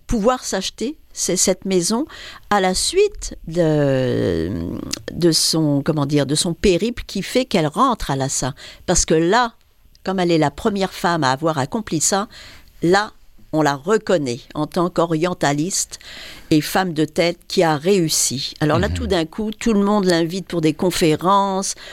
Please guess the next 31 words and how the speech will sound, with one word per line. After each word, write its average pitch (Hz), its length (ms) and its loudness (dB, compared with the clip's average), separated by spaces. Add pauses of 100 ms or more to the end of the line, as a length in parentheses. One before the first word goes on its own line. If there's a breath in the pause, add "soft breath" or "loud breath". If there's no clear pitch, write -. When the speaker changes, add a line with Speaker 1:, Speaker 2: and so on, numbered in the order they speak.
(160 loud breath)
Speaker 1:
On 196 80 2
veut 180 160 4
la 143 180 4
voir, 170 240 0
la 170 100 2
prendre 170 280 0
en 147 60 2
photo 185 500 0
avec 143 240 -2
son 123 160 -4
fils. 202 480 0
Enfin 156 180 2
bon, 180 140 0 (320 loud breath)
elle 202 160 4
est 220 40 6
invitée 180 400 2
partout. 247 600 0 (340 loud breath)
Et, 190 380 4
euh, 135 440 2
évidemment, 156 400 2
ce-, 143 280 -2
ses 143 180 2
livres 147 460 2
sont 143 200 0
demandés 139 520 4
puis - 120 -6
traduits 151 380 0
dans 131 160 0
plusieurs 160 380 0
langues. 196 340 0
Speaker 2:
Oui. 85 160 0